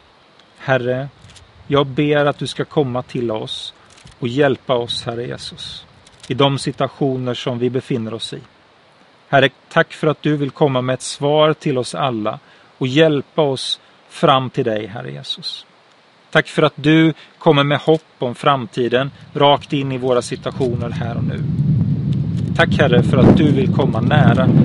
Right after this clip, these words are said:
alla de som lyssnar och tittar idag. I Jesu namn. Amen. Herren vill välsigna dig och han vill be-, bevara dig. Och Herren vill låta sitt ansikte lysa över dig och han vill vara dig nådig.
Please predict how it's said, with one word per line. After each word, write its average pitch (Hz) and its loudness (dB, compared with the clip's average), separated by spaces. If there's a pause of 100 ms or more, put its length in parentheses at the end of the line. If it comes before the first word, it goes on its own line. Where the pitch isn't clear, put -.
(220)
alla - 8
de - 6
som - 4
lyssnar - 6
och - 6
tittar - 6
idag. - 0 (1300)
I 123 0
Jesu 131 0
namn. 110 -2 (720)
Amen. 120 -4 (2500)
Herren 151 4
vill 147 0
välsigna 143 0
dig 143 2
och 123 0
han 123 -2
vill 120 -4
be-, 123 -6 (160)
bevara 113 2
dig. 117 -6 (240)
Och - -14
Herren 131 0
vill 131 0
låta 139 0
sitt 131 -8
ansikte 143 -2
lysa 139 -2
över 131 0
dig 131 4
och 127 -2
han 131 -4
vill 131 -2
vara 127 4
dig 117 0
nådig. 113 -4